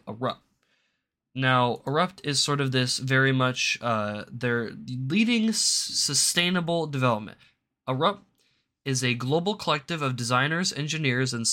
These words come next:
uh, like, sus-, you know, uh, sustainability, uh, consultants, advisors, and experts dedicated to sustainable development and using imagination, technology,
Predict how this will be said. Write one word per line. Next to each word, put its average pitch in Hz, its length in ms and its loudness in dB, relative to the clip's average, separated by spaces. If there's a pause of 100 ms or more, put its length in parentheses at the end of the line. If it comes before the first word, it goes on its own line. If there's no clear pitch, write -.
uh, 104 480 -4
like, 107 180 -12
sus-, - 380 -6 (260)
you 135 120 -8
know, 107 320 -4 (800)
uh, 107 180 -2
sustainability, 143 1120 -2
uh, 113 180 -4
consultants, 160 520 -2
advisors, 131 560 0
and 117 100 -10
experts 127 440 -4
dedicated 151 480 -4
to 131 120 -4
sustainable 180 520 -2
development 131 480 0 (280)
and 139 240 0
using 139 360 2
imagination, 139 760 0
technology, 151 760 -2